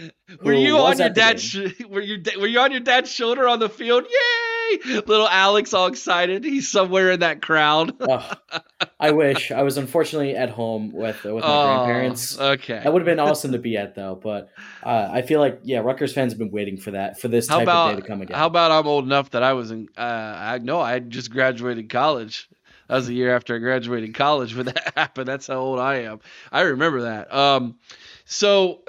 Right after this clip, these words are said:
Speaker 1: <clears throat> I don't know. I guess that's, that's, it's an unfair question, to be honest with you, because if you look at it during the Ash era, <laughs> I mean, can you even really compare it to anything? Like,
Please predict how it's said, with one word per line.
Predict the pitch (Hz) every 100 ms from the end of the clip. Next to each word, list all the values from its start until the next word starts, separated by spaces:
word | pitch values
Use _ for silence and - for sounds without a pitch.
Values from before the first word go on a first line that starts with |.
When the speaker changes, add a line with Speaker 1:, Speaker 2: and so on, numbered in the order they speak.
| -
Speaker 1:
<clears throat> | 165 165 160 120 110 _ _ _ _ - - _ -
I | 190 240
don't | 285 214
know. | 175 127
I | 117 156
guess | 160 220
that's, | 214 175 - _ - 165 151
that's, | 160 180 185 -
it's | 180 -
an | 151
unfair | 180 175 160 160
question, | - 135 131 - 131
to |
be | 113 120
honest | 113 127 123
with | 131 127
you, | 123
because | 117 120 135 123 113 - - - -
if | - 151
you | 196
look | 202 185 170
at | 156
it | 143
during | 127 139 127 120 120
the | 117
Ash | - 127 127 - -
era, | 123 113 107 101 _ - - - 160
<laughs> | - 156 - 139 139 -
I | 147
mean, | 131 135 135 -
can | - 143
you | 160 151
even | 160 151 131
really | 135 139
compare | - 110 107 123
it | 135 147
to |
anything? | 147 151 147 165 160
Like, | 135 120